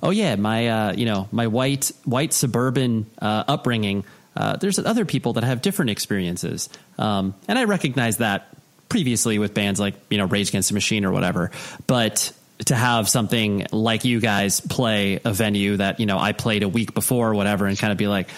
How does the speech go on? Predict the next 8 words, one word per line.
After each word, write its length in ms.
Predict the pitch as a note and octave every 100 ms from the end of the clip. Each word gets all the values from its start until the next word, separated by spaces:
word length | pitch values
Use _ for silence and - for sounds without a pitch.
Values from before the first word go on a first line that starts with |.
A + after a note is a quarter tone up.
| - - - -
"Oh 80 | E3
yes, 400 | F3+ C#3 - -
like, 220 | A2 -
this 300 | C3 A2+ - -
exists 480 | A#2 A2+ A#2+ A2 A#2+
in 80 |
a 40 | G#2+
more 400 | G#2 G#2+ G2+